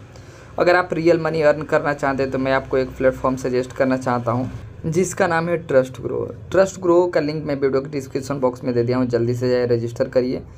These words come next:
और रजिस्टर करने के बाद आप simply log in कर लेंगे। log in करने के बाद आपको कुछ ऐसा इंटरफेस देखने को मिलेगा।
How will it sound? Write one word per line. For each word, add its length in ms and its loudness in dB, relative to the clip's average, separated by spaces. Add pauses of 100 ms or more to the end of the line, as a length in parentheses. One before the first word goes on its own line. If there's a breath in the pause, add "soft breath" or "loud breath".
(320 loud breath)
और 100 4
रजिस्टर 320 2
करने 240 -2
के 100 -2
बाद 160 4
आप 120 0
simply 360 -2
log 220 4
in 100 -4
कर 120 2
लेंगे। 260 -2 (380 loud breath)
log 240 6
in 120 -4
करने 160 2
के 60 -4
बाद 140 4
आपको 220 0
कुछ 220 0
ऐसा 240 4
इंटरफेस 400 -2
देखने 320 -2
को 60 -4
मिलेगा। 300 2